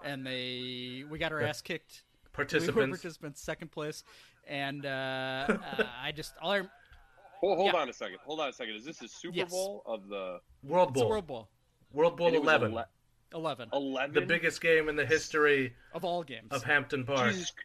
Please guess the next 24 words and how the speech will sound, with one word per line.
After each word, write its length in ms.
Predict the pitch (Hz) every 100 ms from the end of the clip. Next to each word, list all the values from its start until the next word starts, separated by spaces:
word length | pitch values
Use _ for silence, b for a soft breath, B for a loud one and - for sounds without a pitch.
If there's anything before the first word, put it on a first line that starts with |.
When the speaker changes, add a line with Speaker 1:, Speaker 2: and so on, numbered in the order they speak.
| _ _ _ _ _ _ _ _
Speaker 3:
Excuse 400 | 117 - - 139
me, 140 | 120 113
I 160 | 113
did 140 | 120 117
not 200 | 113 110
know 120 | 101
it 60 | 95
Speaker 1:
Yeah. 60 | 92
Speaker 3:
lasted 360 | 90 - 87
that 200 | 82 80
long. 200 | 78 71 73 -
How, 140 | 98 101
was 200 | 110 95
that 160 | 117 110
the 60 |
last 360 | 98 101 120 143
Speaker 2:
No, 240 | 131 139 135
Speaker 3:
one? 80 |
Speaker 2:
I 40 | 139
believe 400 | 135 147 156 143
there 180 | 147 143
Speaker 1:
Pretty 60 | 139
close. 340 | 135 131 131
Speaker 2:
were 560 | 127 127 123 123 120 117